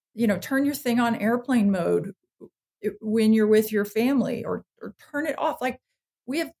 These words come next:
we have allowed surveillance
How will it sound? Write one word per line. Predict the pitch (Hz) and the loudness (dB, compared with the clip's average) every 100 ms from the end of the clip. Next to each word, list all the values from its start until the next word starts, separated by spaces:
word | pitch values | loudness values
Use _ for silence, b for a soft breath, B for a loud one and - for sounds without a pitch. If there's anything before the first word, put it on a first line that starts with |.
| - | -12
we | 220 247 302 | -6 -4 0
have | 320 330 | 2 2
allowed | 330 262 160 160 180 180 | 2 0 0 0 0 -2
surveillance | - 233 190 170 165 165 156 - - | -4 -4 0 0 0 -2 -6 -6 -10